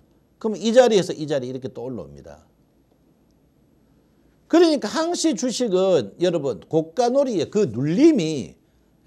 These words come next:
굉장히 좋습니다. 자, 예를 들어서 주가의 눌림을 한번 봅시다. 주식이 상승했다가 하락할 때, 자, 주식이 상승해서, 자, 주식이 상승해서 하락할 때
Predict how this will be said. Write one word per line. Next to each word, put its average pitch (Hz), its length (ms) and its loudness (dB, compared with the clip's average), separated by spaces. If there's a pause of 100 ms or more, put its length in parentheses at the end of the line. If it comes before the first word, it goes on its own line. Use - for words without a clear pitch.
(480)
굉장히 247 640 2
좋습니다. 80 680 -12 (180)
자, 131 200 -2
예를 262 280 6
들어서 135 600 0
주가의 175 420 4
눌림을 202 440 -4
한번 101 300 -10
봅시다. 76 480 -20 (1120)
주식이 311 580 4
상승했다가 240 920 -2
하락할 190 560 0
때, 85 240 -8 (380)
자, 120 180 -8
주식이 226 480 -2
상승해서, 185 1000 -2 (800)
자, 151 160 -4
주식이 254 500 -2
상승해서 208 600 -4
하락할 202 560 -2
때 82 240 -8